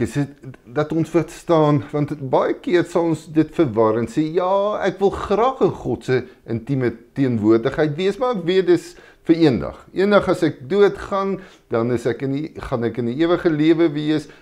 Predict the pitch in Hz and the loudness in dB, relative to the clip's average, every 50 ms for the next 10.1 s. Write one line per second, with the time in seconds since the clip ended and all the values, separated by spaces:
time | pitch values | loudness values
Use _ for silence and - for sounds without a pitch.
0 | _ - - 110 110 117 113 120 120 113 - 107 107 104 120 107 101 - - 110 | _ -6 -2 0 0 2 2 0 0 -2 -2 -4 -4 -4 -4 -4 -4 -4 -4 -6
1 | 104 - - - 104 98 92 92 85 - - - - - - - - - _ _ | -6 -4 -2 0 0 0 2 0 -2 -2 -4 -10 -20 -20 -20 -20 -20 -20 _ _
2 | - 147 143 - - - - 269 262 269 226 196 - - 202 220 233 220 196 175 | -2 -2 -2 -2 -2 -2 -2 -2 0 0 -2 -4 -4 -4 -6 -4 -2 0 2 2
3 | 156 151 151 - - 139 131 120 120 - - _ - - - 147 143 127 120 120 | 2 2 0 -2 -2 -2 -2 -2 -4 -8 -18 _ -20 -4 2 4 4 4 2 0
4 | 120 117 113 101 92 104 117 123 131 123 127 127 107 95 85 120 127 127 110 71 | -2 -2 -2 0 0 0 -2 -2 -2 -2 -4 -4 -4 -4 -4 -2 0 0 0 0
5 | - - - - - - - - _ - - - 110 90 - - - 76 - - | -2 -6 -14 -20 -20 -20 -20 -20 _ -20 -10 -6 -4 -4 -4 -6 -12 -18 -18 -12
6 | - - - 269 269 269 269 190 - - 131 - - - 226 196 - - - 147 | -8 -6 -4 -4 -4 -4 -4 -6 -6 -6 -10 -12 -4 -2 -2 -2 -2 -4 -6 -4
7 | 127 127 156 196 214 165 107 82 - - 104 104 107 - 139 127 123 127 147 185 | -2 0 0 0 0 -2 -4 -6 -10 -12 -12 -12 -6 -6 -4 -4 -2 -2 -2 -2
8 | 190 175 123 123 120 120 117 - - 214 208 208 - 131 123 123 131 160 208 240 | 0 0 0 0 -2 -4 -6 -4 -4 -4 -2 0 0 0 0 2 0 0 -2 -2
9 | 240 240 185 143 131 120 110 104 107 113 127 160 226 320 381 339 - - - - | -4 -2 -2 0 0 0 0 0 0 0 0 -2 0 0 0 -2 -2 -4 -8 -12
10 | - | -12